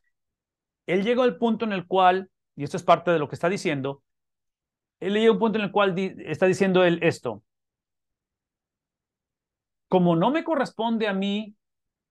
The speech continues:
cambiar la creencia, la receptividad, el corazón, la mente de la gente, no es trabajo mío,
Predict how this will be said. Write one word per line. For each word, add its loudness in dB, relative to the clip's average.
cambiar 4
la 0
creencia, -2
la 0
receptividad, 2
el -4
corazón, 2
la 2
mente -2
de -4
la -2
gente, -4
no -2
es -4
trabajo 0
mío, -6